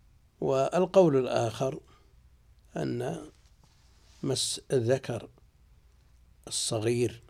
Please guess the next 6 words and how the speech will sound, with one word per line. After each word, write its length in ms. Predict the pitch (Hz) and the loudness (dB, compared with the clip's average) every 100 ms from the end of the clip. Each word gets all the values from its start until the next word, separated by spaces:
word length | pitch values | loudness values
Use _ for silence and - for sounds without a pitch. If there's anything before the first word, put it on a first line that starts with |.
| - _ - - _ - | -20 _ -20 -20 _ -20
الطفل 440 | - 135 110 113 | -6 -4 -2 0
لا 140 | 123 | 0
ينقض 320 | 143 131 139 120 | 0 0 -2 -6
الوضوء، 480 | 110 110 104 110 - - - - - _ _ - _ - - - | -4 -6 -6 -8 -8 -20 -20 -20 -20 _ _ -20 _ -20 -20 -6
لا 180 | 117 117 | -2 0
ينقض 420 | 123 117 143 | -2 0 -2